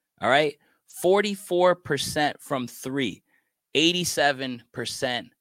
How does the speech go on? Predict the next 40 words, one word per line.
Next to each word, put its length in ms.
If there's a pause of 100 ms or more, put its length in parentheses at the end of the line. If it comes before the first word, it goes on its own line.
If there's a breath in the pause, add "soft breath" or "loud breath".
(240)
from 300
the 80
free 260
throw 180
line. 240
So 200
he's 180
flirting 540
with 140
the 80
fifty 380
forty 360
ninety. 440
And 140
if 180
you're 160
flirting 440
with 140
fifty 300
forty 320
ninety 320
this 240
close, 480 (420 soft breath)
you're 200
giving 320
me 120
a 40
field 260
goal 100
percentage 400
that's 140
fifty-three 500
percent. 440 (1200)
You 80
can 140
round 240
it 60
up 120
to 80
fifty-four, 640